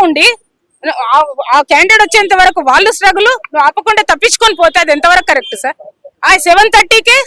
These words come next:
సెవెన్ థర్టీ వరకే జనగాం బస్ స్టాప్, ఒక కొన్ని కొన్ని బస్ స్టాప్లలో వాష్‌రూమ్స్ క్లోజ్ చేస్తున్నారు.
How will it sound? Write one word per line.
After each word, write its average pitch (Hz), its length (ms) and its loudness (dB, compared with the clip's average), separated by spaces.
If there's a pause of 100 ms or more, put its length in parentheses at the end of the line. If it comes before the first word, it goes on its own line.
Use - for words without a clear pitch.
సెవెన్ 359 220 2
థర్టీ 415 220 0
వరకే 349 320 0
జనగాం 349 360 0
బస్ 320 160 -2
స్టాప్, 277 260 -6
ఒక 302 100 -4 (200)
కొన్ని 349 160 0
కొన్ని 403 180 0
బస్ 277 160 0
స్టాప్లలో 330 480 0 (380)
వాష్‌రూమ్స్ 415 400 -2
క్లోజ్ 311 300 2
చేస్తున్నారు. 294 440 -2